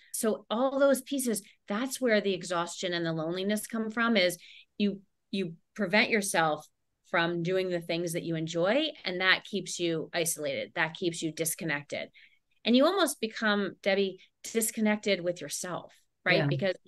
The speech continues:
Speaker 1: now it's a, this person versus that, that person who used to love to do things. She now, or he, or she, or they now shelter themselves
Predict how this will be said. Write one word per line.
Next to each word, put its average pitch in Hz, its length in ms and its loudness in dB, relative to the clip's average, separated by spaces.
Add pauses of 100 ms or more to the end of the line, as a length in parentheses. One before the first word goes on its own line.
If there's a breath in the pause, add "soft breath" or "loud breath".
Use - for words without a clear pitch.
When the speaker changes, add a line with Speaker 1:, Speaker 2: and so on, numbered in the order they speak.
(140)
Speaker 1:
now 185 300 0
it's 175 180 -4
a, 165 80 -8 (160)
this 202 240 -2
person 160 540 -4
versus 175 420 0 (540 soft breath)
that, 180 260 2 (300)
that 170 160 -4
person 202 260 -2
who 196 60 0
used 220 260 -2
to 196 80 0
love 185 260 2
to 185 100 -6
do 202 180 0
things. 302 440 2 (840 soft breath)
She - 240 -4
now, 190 260 4
or - 160 -4
he, 233 320 -4
or 175 220 -4
she, 208 320 -4
or 170 160 -2
they 202 320 2
now 190 240 2
shelter 196 420 -2
themselves - 720 -10